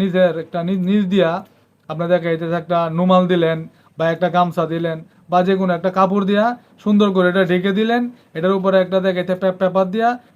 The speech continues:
সুন্দর করে ঢেকে নিলেন। এটাকে কিন্তু গরম করে নিতে হবে, যাতে এটা আপনার কোনোভাবেই একটা গরম থাকে বা দেখা যায়, তাহলে কিন্তু দইটা অনেক ভালো একটা দই হবে। এখন এটাকে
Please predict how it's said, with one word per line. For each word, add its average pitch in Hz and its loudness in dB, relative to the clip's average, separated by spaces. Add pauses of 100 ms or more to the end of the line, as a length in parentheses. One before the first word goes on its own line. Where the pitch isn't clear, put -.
সুন্দর 196 0
করে 175 2
ঢেকে 185 0
নিলেন। 226 0 (140)
এটাকে 185 -2
কিন্তু 220 -2 (420)
গরম 214 4 (180)
করে 190 2
নিতে 175 0
হবে, 123 -8 (260)
যাতে 160 -4
এটা 175 2
আপনার 202 -2
কোনোভাবেই 202 0 (100)
একটা - -8 (100)
গরম 196 4 (100)
থাকে 185 0 (480)
বা 156 -4
দেখা 170 2
যায়, 165 0
তাহলে 170 -2
কিন্তু 196 -4
দইটা 185 -2
অনেক 196 -4 (180)
ভালো 165 -4 (160)
একটা 190 -8 (120)
দই 180 -6 (200)
হবে। 123 -10 (360)
এখন 139 -8
এটাকে 180 -2